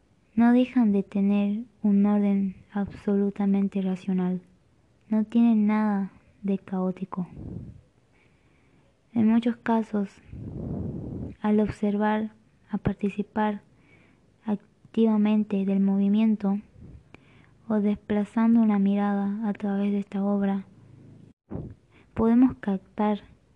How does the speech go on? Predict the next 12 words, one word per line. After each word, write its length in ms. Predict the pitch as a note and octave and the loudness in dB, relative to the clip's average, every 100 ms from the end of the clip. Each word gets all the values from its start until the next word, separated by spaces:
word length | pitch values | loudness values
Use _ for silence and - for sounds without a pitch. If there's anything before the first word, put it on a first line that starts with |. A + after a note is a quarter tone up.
| _ - | _ -2
el 160 | G#3 | 0
efecto 580 | G3 - G#3+ G#3 - G3+ | 0 0 -2 -2 -2 -2
óptico 560 | G#3 - G3 F#3+ G3 - _ _ _ | -2 -4 -6 -6 -6 -8 _ _ _
complementando, 1080 | - G3 G#3 G3+ G#3 G3+ - G3+ G#3 G3+ G3 - - | -4 -2 2 2 2 2 0 0 0 0 -4 -8 -10
complementando 880 | - G3+ G#3 G#3 G#3 G#3 A3 G#3+ G3 - _ _ _ _ _ _ - - - _ - | -2 -2 2 2 0 0 2 2 0 -4 _ _ _ _ _ _ -20 -20 -20 _ -4
o 200 | G#3 G3+ | 0 0
simplemente 760 | - G#3 G3+ G#3 G#3 G3+ G3+ | 0 -2 2 2 2 0 -2
llenando 600 | F#3+ G3+ G3+ G#3 G#3 F#3+ F#3 - - - _ _ - - - - - - _ _ _ _ _ | 0 2 2 2 2 -2 -4 -10 -12 -16 _ _ -20 -20 -20 -20 -20 -20 _ _ _ _ _
esa 800 | - G#3 G3 - G3+ G3 G3 G3+ G3 - - - - - - | -2 -2 -2 -6 -4 -2 -2 -4 -8 -10 -10 -10 -10 -12 -8
pregunta, 680 | - G3 G#3 G#3 G3+ G3 F#3+ - | -4 -2 0 0 -2 -6 -8 -10
esa 480 | G#3+ G3+ G#3 G3+ G3 - | -8 -6 -4 -4 -6 -4
incógnita 840 | G#3 G3+ A3 G#3 G3 F#3+ - F#3+ | -2 -2 -2 0 0 -2 -8 -10